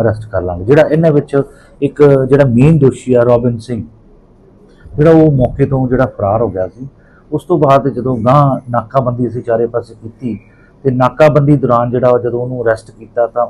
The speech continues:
ਉਹਦੇ ਕੋਲੋਂ ਕੱਲ੍ਹ ਪੰਜਾਹ ਗ੍ਰਾਮ ਜਿਹੜੀ ਹੈ ਹੈਰੋਇਨ ਵੀ ਅਸੀਂ ਬਰਾਮਦ ਕੀਤੀ ਹੈ। ਉਹਦੇ ਖਿਲਾਫ ਇਸੇ ਸਬੰਧ ਵਿੱਚ ਅਸੀਂ ਇੱਕ ਵੱਖਰਾ ਮੁਕੱਦਮਾ ਜਿਹੜਾ ਦਰਜ ਰਜਿਸਟਰ ਕੀਤਾ ਹੈ। ਜਿਹੜੇ ਬਾਕੀ ਜਿਹੜੇ, ਅਹ, ਗੁੰਡਾ ਅਨਸਰ ਹੈਗੇ ਆ,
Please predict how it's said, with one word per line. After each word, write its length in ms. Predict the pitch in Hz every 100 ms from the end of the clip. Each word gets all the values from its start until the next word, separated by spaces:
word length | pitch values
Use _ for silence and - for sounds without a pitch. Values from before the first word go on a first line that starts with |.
| 131
ਉਹਦੇ 220 | 135 143
ਕੋਲੋਂ 280 | 139 127 123
ਕੱਲ੍ਹ 200 | 123 123
ਪੰਜਾਹ 400 | - 113 127 147
ਗ੍ਰਾਮ 280 | 127 113 110
ਜਿਹੜੀ 280 | 107 107 101
ਹੈ 140 | 101 _ _ _ -
ਹੈਰੋਇਨ 340 | 135 139 160
ਵੀ 300 | 143 127 110 127
ਅਸੀਂ 260 | - 113 107 -
ਬਰਾਮਦ 300 | 110 107 98
ਕੀਤੀ 380 | - 98 - 139
ਹੈ। 120 | 147 - - _ -
ਉਹਦੇ 200 | 180 190
ਖਿਲਾਫ 420 | 190 139 127 123 135
ਇਸੇ 320 | 139 - 160
ਸਬੰਧ 360 | 143 - 117 123
ਵਿੱਚ 300 | 113 113 123 -
ਅਸੀਂ 240 | 107 131
ਇੱਕ 280 | 117 - 113 -
ਵੱਖਰਾ 280 | 127 - 143
ਮੁਕੱਦਮਾ 440 | 120 98 98 110
ਜਿਹੜਾ 220 | 107 101
ਦਰਜ 300 | 101 - 98
ਰਜਿਸਟਰ 320 | 104 92 - 101
ਕੀਤਾ 320 | 113 117 95
ਹੈ। 100 | - _ _ - _ _
ਜਿਹੜੇ 180 | 135 151
ਬਾਕੀ 400 | 117 117 113 151
ਜਿਹੜੇ, 420 | 147 151 147 143
ਅਹ, 920 | - 113 113 110 110 104 98 - - 98 -
ਗੁੰਡਾ 300 | 107 107 110
ਅਨਸਰ 280 | 113 104 123
ਹੈਗੇ 320 | 98 98 117
ਆ, 80 | 104